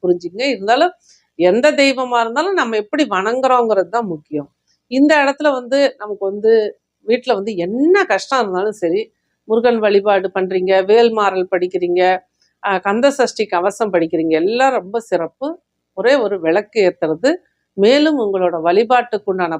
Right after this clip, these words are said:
பலன்களை துரிதமா, ரொம்ப ஈஸியா அட்ராக்ட் பண்ணிட்டு வந்துருவீங்க. அதுக்கு ஒரு பிளேட்ல, ஒரு சின்ன மண் தட்டுல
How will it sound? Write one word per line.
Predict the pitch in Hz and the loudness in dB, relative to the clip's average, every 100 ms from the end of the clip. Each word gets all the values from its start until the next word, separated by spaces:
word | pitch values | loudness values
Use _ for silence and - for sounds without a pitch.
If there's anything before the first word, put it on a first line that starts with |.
| - | -4
பலன்களை | 180 220 254 220 254 - | 0 0 0 0 0 0
துரிதமா, | 262 277 285 262 196 | 0 0 0 0 2
ரொம்ப | 214 277 285 - _ - - | 2 2 2 0 _ -20 0
ஈஸியா | 269 320 254 320 311 | 4 4 4 2 2
அட்ராக்ட் | - 269 285 - | -2 -2 -2 -4
பண்ணிட்டு | 220 196 190 170 | -4 -4 -4 -8
வந்துருவீங்க. | 160 156 151 | -6 -6 -6
அதுக்கு | 147 185 208 240 359 - _ _ _ | -8 -8 -4 -2 -2 -6 _ _ _
ஒரு | - 190 202 | -8 -8 0
பிளேட்ல, | 226 254 - 226 330 | 2 2 0 0 0
ஒரு | 190 185 | -2 -10
சின்ன | - 208 | -8 -6
மண் | 208 190 240 240 | -4 -2 -2 0
தட்டுல | 196 - 175 226 | 0 0 0 2